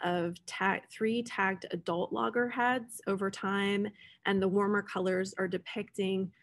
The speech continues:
the dates closer to the present. So they were basically released up here, and by October, they made it down to the continental shelf off of North Carolina's coast. So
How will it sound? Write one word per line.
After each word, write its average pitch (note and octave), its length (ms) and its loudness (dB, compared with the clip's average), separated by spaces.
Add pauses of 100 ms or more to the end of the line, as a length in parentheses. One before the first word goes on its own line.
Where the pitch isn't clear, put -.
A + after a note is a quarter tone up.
(140)
the F#3 80 2
dates F3 500 2
closer F#3 500 -2
to - 180 -4
the E3+ 100 6
present. - 600 -4
So F3+ 280 2
they F3 120 2
were E3 340 2 (160)
basically F#3+ 500 4
released F#3+ 500 2
up - 160 0
here, A#3 480 4
and F#3 160 0
by F3+ 200 2
October, G#3 800 0 (320)
they G3 100 4
made F#3 220 4
it - 240 0
down F3 480 0
to F3 180 -2
the F3+ 80 -2
continental A#3+ 560 0
shelf F#3 400 2
off F3 160 -4
of E3+ 140 -6
North E3+ 180 -4
Carolina's G3 540 2
coast. - 400 -8 (360)
So G#3+ 360 6